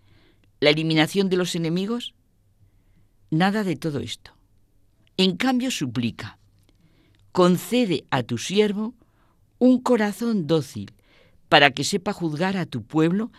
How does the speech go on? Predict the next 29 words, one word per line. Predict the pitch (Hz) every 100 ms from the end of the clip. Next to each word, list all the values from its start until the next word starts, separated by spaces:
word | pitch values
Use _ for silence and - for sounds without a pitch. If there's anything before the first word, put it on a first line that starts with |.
| - - _
y | - 202
distinguir | 202 - 190 190 247 254 _
entre | 185 165 160
el | 156
bien | 160 240 247
y | - 139
el | 120
mal». | 123 110 110 - _ _ _ _ _ _ _ _ _ _ _ _
De | 147
manera | 165 175 208 190
clara | 214 247 254 - -
expuso | 151 - 240 247 269 233 _
lo | 160 160
que | 175
debe | 196 262
ser | - 262
importante | 240 196 208 175 240 226 185
en | 139
definitiva | 139 139 139 127 190 175
en | 127
nuestra | 135 - 127
sociedad. | - 123 120 101 104 - _ _ _ _ - - - - -
El | 185 170
criterio | 160 156 285 277 277 -
último | 220 165 - 117 120 175 - _ _ _ _
no | 170 220
debe | 277 277
ser | - 220 - -
éxito | 247 - 175 - -